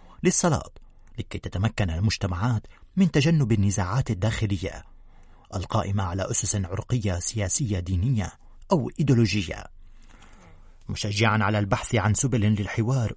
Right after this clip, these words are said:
والاستجابة للنزاعات بأعمال أخوية. قال البابا: "يا يسوع، يا سيد تاريخنا، أيها الرفيق الأمين والحاضر الحي، أنت الذي لا تمل من المجيء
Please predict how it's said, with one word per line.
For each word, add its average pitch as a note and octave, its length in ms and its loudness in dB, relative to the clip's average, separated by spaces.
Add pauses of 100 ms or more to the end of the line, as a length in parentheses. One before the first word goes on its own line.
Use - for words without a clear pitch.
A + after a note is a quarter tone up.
والاستجابة A#2+ 680 0
للنزاعات G#2 800 0 (100)
بأعمال G#2+ 680 0
أخوية. F#2+ 560 -6 (400)
قال G3 200 6
البابا: A2 480 2 (380)
"يا D#3 120 6
يسوع، D3 480 4 (220)
يا A#2+ 180 8
سيد A#2+ 340 2
تاريخنا، B2 680 -2 (580)
أيها G#2 260 2
الرفيق B2 360 6
الأمين B2+ 340 6
والحاضر C#3 480 2
الحي، - 340 -4 (460)
أنت G#2+ 160 0
الذي G#2 280 2
لا G2+ 120 2
تمل A2 360 4
من A2 160 4
المجيء G2+ 520 4